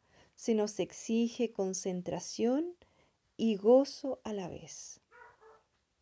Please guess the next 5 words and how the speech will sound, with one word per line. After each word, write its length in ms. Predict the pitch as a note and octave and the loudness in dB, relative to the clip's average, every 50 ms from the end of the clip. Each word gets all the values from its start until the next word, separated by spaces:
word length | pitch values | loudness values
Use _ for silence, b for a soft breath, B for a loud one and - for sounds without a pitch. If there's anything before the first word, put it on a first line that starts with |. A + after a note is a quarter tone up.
| _ _ _ _ _ _ _ _ _ | _ _ _ _ _ _ _ _ _
Que 140 | - G3 G3 | 2 4 4
nuestras 340 | G3 G#3 A3 - - G#3 G3+ | 4 2 0 0 -2 -4 -4
prioridades 960 | - - G3+ A3 G3+ G3 G3+ G3+ F#3+ G3+ G#3+ A#3 B3+ C#4 D4+ E4 D#4+ - - b b b b b b b | -2 2 4 4 6 6 6 6 8 8 10 10 8 8 6 4 2 -2 -16 b b b b b b b
sean 480 | b - - A3+ G#3+ G3+ F#3+ G3 G3 G3 | b -6 0 4 4 4 4 2 0 0
parte 760 | - F#3 F#3+ G3+ G3+ G3 - - G3 G3 G3 F#3+ G3 G3 - | 2 2 2 2 0 -4 -6 -2 0 0 2 0 -2 -6 -10